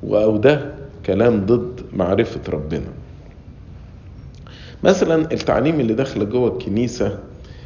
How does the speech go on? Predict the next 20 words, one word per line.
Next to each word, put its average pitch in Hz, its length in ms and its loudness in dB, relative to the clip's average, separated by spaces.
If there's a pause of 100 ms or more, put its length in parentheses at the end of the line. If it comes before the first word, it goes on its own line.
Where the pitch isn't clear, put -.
(300)
إن 117 160 2
يعني 123 520 2 (680)
تحت - 400 2
اسم 139 240 -2
المحبة 95 800 0 (400)
والقبول، 95 720 2 (280)
دي 120 100 0
تعليم 123 360 4
من 107 200 2
بره 135 240 6
بس 113 360 0
داخلة، 90 580 0
يعني 67 260 -4 (720)
يقول 151 180 8
لك - 160 2
مثلا: 127 440 0 (360)
"نقبل 120 460 4
الكل، 95 440 2 (960)
أنا 143 340 2
مالي 123 460 4